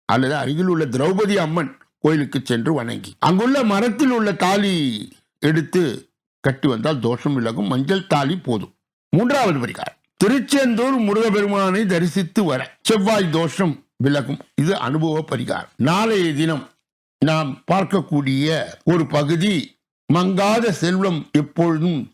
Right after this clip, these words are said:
தங்க அதற்கு உண்டான கிரக அமைப்பு என்ன, அதற்கு உண்டான பரிகாரம் என்ன என்பதை நாளைய தினம் நாம் தொடர்ந்து பார்க்க இருக்கின்றோம். நான்காவது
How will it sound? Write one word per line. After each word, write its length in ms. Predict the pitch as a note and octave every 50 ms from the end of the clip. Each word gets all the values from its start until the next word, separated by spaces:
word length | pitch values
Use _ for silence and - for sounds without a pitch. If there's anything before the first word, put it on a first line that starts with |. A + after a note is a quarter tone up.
| -
தங்க 420 | - C#3+ D3+ E3 E3+ D#3+ F3 D#3 B2+ - - - _ _ _ _ _ -
அதற்கு 400 | B2+ C#3+ D3+ D#3 C3+ - - A3 E3+
உண்டான 480 | C3+ B2 C3 D3+ D3 F3 F3 E3+ E3+ E3
கிரக 260 | C3+ B2 C3+ C#3+ C#3 G3+ - C3
அமைப்பு 440 | A#2 C3 C#3+ E3+ F3+ C#3 - - G#3 G3+ D#3+ A#2+
என்ன, 240 | B2 C3 D3+ E3 D#3+ C#3+ C3+ C#3 - - _ _ _ _ _ _ _ _ _ - -
அதற்கு 300 | C#3+ D3 C3+ - - - B2
உண்டான 340 | G#2+ G#2+ A2+ C#3 C#3 C3+ C3+ -
பரிகாரம் 560 | - - G#2+ B2+ C3 D3 D3 D3 C3 A2+ G2+
என்ன 180 | G#2+ A#2 C3 C#3 C3+
என்பதை 340 | C3 A#2 A2+ A2 A#2 A#2 D#3 F3 - _ -
நாளைய 420 | A2+ A2 A#2 B2+ C3+ C3 B2 A2+ G2+
தினம் 300 | F2+ A#2 B2 C#3 D#3 - - _ _ -
நாம் 260 | - G#2+ A2 A#2+ D3 E3+ - _
தொடர்ந்து 480 | - A2+ A2 B2 D3 C#3+ C3+ C3 C3 A#2 A2+ - - _ _ _ _ _ _ _ _ -
பார்க்க 320 | B2 A#2 A#2 - - C3+ C#3 A#2+
இருக்கின்றோம். 640 | G#2 G#2+ A2+ A2+ - A2 G2+ G2 A2 B2 B2+ B2 - - _ _ _ _ _ _ _ _ -
நான்காவது 760 | - E3+ G3 G#3 G#3+ G#3 A3 A#3 C4 D4 C#4+ C#4 A#3 A#3+ A3+